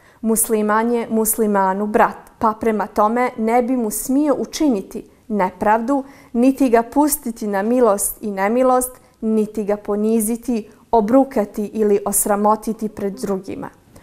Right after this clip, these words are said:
Doista je čovjeku dosta zla, to jest grijeha, ako ponizi ili omalovaži brata muslimana,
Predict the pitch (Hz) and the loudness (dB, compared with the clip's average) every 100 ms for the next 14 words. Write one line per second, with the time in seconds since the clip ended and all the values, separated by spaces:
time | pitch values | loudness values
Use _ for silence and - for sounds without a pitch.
0 | - - - 226 220 240 247 - - 247 | -20 -20 -12 0 4 6 4 2 4 4
1 | 233 - 254 240 226 226 - 233 - 202 | 2 2 2 4 2 0 -2 -4 -4 2
2 | 240 240 247 - 240 233 226 180 - - | 4 4 2 2 2 4 4 2 -4 -4
3 | 214 202 196 - 214 214 226 220 233 262 | 0 0 -2 -6 -4 -2 2 2 4 4
4 | 233 - - - - _ 220 214 - 208 | 2 0 -14 -20 -20 _ 0 2 -2 -4
5 | - 269 277 277 262 233 247 233 - 226 | 2 4 6 4 2 0 -4 -4 -2 2
6 | 214 214 - 214 208 202 196 202 208 220 | 2 2 0 2 2 2 2 4 4 2
7 | 226 208 196 208 - 202 202 - 214 214 | -2 -2 -2 -2 -8 -6 -6 -4 -2 0
8 | 202 175 | 0 -2